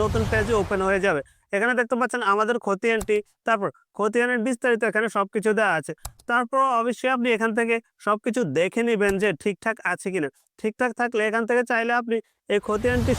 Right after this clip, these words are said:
সংশোধনের জন্য আবেদন করতে পারেন। এবং আপনি যদি এই খতিয়ানটি এখনই ডাউনলোড করতে চান বা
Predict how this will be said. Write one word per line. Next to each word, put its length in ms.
সংশোধনের 640
জন্য 180
আবেদন 300
করতে 260
পারেন। 180
এবং 120
আপনি 240
যদি 200
এই 120
খতিয়ানটি 440
এখনই 300
ডাউনলোড 420
করতে 280
চান 120
বা 80